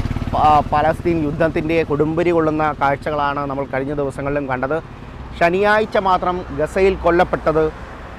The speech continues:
പത്തൊമ്പത് പേരാണെന്ന സ്ഥിരീകരണം കൂടി എത്തുകയാണ്. ആകെ മരണം ഇതോടുകൂടി മുപ്പത്തി അയ്യായിരത്തി മുപ്പത്തിനാലിലേക്ക് ഉയർന്നു എന്നുള്ളതും റിപ്പോർട്ട് ചെയ്യുന്നു. ഗസയുടെ വടക്കുഭാഗത്താണ് വീണ്ടും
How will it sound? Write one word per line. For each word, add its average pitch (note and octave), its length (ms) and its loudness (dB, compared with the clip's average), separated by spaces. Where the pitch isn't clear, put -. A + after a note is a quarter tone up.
പത്തൊമ്പത് F#3 640 2
പേരാണെന്ന F3 560 4
സ്ഥിരീകരണം F3 760 2
കൂടി E3 160 2
എത്തുകയാണ്. C#3+ 440 0
ആകെ D#3 500 4
മരണം D#3+ 360 2
ഇതോടുകൂടി D#3 640 0
മുപ്പത്തി E3 400 0
അയ്യായിരത്തി F3+ 960 4
മുപ്പത്തിനാലിലേക്ക് F3 1400 2
ഉയർന്നു E3+ 360 2
എന്നുള്ളതും D#3 540 4
റിപ്പോർട്ട് D#3+ 300 2
ചെയ്യുന്നു. D3 340 0
ഗസയുടെ G3 380 4
വടക്കുഭാഗത്താണ് F#3 960 4
വീണ്ടും D#3+ 340 2